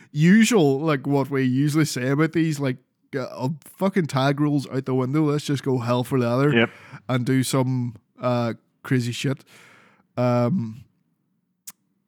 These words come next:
Speaker 1: all right, that's at the end, so don't talk about that yet. Um, aye, and that's what I, like, some awesome fucking sequences here. The, the,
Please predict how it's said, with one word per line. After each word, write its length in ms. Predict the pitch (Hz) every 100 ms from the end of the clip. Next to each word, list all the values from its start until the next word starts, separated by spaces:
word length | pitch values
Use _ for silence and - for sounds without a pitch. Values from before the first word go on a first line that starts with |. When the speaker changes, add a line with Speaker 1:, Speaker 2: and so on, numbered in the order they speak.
| _
Speaker 1:
all 160 | 139 127
right, 160 | 120 117
that's 240 | 123 131
at 80 | 120
the 80 | 110
end, 240 | 110 123
so 80 | 117
don't 160 | 113
talk 220 | 98 110 120
about 160 | 113
that 120 | 113
yet. 180 | 87 147 - - 135 -
Um, 720 | 139 139 135 131 127 120 110 - _ _ _ _ _ _ _ _ _ -
aye, 140 | 160 160
and 100 | 151
that's 200 | 180 -
what 80 | 156
I, 40 |
like, 340 | 131 135 135 123
some 480 | - 151 135 123 110 - _ _ _ _ _ _ _ -
awesome 720 | 147 156 170 151 135 123 85 - _ _ _
fucking 420 | 139 135 135 127
sequences 640 | - 135 131 151 160 151
here. 160 | 156 156
The, 260 | 143 135 123
the, 280 | 127 123